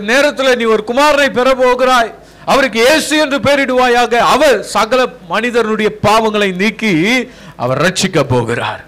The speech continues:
அல்லேலூயா சொல்லுங்களேன். எவ்வளவு பெரிய ஆசீர்வாதம். இயேசு எனக்கு நமக்காக அவர் பிறந்தார், நம்முடைய பாவங்களை சுமக்க அவர் பிறந்தார், நம்முடைய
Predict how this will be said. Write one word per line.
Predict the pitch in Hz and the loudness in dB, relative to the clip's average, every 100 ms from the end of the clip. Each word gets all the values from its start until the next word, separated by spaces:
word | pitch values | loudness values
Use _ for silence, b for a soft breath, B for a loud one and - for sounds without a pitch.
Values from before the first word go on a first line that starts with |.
| - | -8
அல்லேலூயா | 156 165 156 151 143 | -4 0 0 0 0
சொல்லுங்களேன். | 143 139 135 113 B B B B B B B B - - - 147 | -4 -4 -6 -6 B B B B B B B B -20 -20 -6 -2
எவ்வளவு | 233 262 247 | 2 2 2
பெரிய | 247 240 | 2 2
ஆசீர்வாதம். | 247 247 247 240 240 233 170 - - 123 | 2 -2 -2 0 0 -2 -12 -20 -12 -2
இயேசு | 190 214 226 214 208 - B B - | -2 -2 -4 -6 -8 -18 B B -8
எனக்கு | 156 185 180 160 | -4 -4 -2 -4
நமக்காக | 202 226 226 226 208 214 170 147 | -4 -2 0 2 2 0 -2 -4
அவர் | 151 143 | -6 -4
பிறந்தார், | 165 151 147 110 - - - - - | -4 -4 -4 -8 -10 -20 -20 -8 -2
நம்முடைய | 254 294 262 349 | 0 0 0 2
பாவங்களை | 330 330 311 302 285 - | 4 4 4 2 0 0
சுமக்க | 269 277 277 240 | 0 0 0 0
அவர் | 226 151 | 0 0
பிறந்தார், | 202 190 185 143 - B B B - | 0 0 -6 -10 -18 B B B -6
நம்முடைய | 196 269 | -2 0